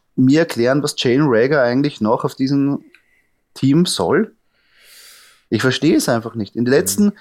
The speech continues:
Speaker 1: die, die letzten drei Mal, wo er angespielt worden ist, wo es Game eigentlich, Game on the line, wirklich einen guten, guten Drive gemacht.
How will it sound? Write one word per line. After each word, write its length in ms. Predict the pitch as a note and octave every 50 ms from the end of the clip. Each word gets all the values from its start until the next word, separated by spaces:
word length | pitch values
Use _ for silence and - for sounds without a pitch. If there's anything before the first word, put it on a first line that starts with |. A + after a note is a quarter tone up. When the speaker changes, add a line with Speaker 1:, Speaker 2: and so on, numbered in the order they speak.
| - _ _ _ -
Speaker 1:
die, 200 | D3 - - -
die 100 | - C#3+
letzten 360 | C3 C#3 D#3+ - - - E3+
drei 200 | - D3 C#3+ D3
Mal, 180 | E3 D#3+ D3+ D3
wo 80 | D#3
er 100 | D#3+ C#3
angespielt 380 | C3+ D#3+ D#3+ E3 - - C#3+ A2
worden 160 | A2+ A2 G#2+ A2
ist, 120 | G#2+ -
wo 120 | B2+ C3
es 360 | D3+ D3 - - - A#2+ - _
Game 300 | - C3 C3 C#3+ F#3 G3
eigentlich, 380 | - C3 C3+ C#3+ C#3+ C#3 - _
Game 280 | - D3+ D#3+ F#3 E3+ -
on 220 | - D3 D#3 D#3
the 80 | D#3+ D3+
line, 360 | C3+ A#2 G#2 G2 F#2 E2+ - _ _ _ _ _ _
wirklich 280 | - D3 D#3 - E3+ E3+
einen 100 | D3+ D3
guten, 580 | - D3+ D#3+ D#3 - D#3+ D#3+ D#3 D#3 C#3+ C3 C3+
guten 260 | - C#3+ C#3+ - D3+
Drive 300 | C#3 - B2 G#2+ G#2 -
gemacht. 260 | - - G2+ F#2 -